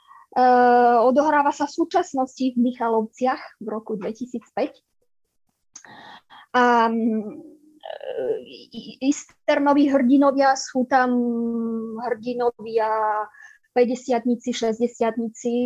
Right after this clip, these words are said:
e, naši otcovia, generácia našich otcov alebo strýkov, e, ktorí sú na rozdiel od, od amerických westernových hrdinov, sú to, mm, exemplárni lúzri.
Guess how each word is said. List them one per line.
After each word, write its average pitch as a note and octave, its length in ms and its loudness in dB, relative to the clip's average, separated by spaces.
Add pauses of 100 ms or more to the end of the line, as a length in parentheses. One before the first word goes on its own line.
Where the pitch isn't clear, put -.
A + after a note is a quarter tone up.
(160)
e, A#3 80 2 (1300)
naši - 280 -16
otcovia, A3+ 480 -2 (360)
generácia G#3 600 -8
našich G3+ 320 -12
otcov B3 440 -6 (480)
alebo F#3+ 280 -8
strýkov, A3 580 -4
e, - 40 -20 (1000)
ktorí B3 360 2
sú A#3+ 280 2
na A#3 240 2
rozdiel A3+ 400 2
od, A3 360 -2
od A3 320 -6
amerických A#3 760 -2
westernových A3+ 720 -2
hrdinov, A3 560 -2
sú - 200 -16
to, F#3+ 440 -8 (840)
mm, F#3+ 680 -18 (920)
exemplárni G#3+ 840 -2
lúzri. B3 640 0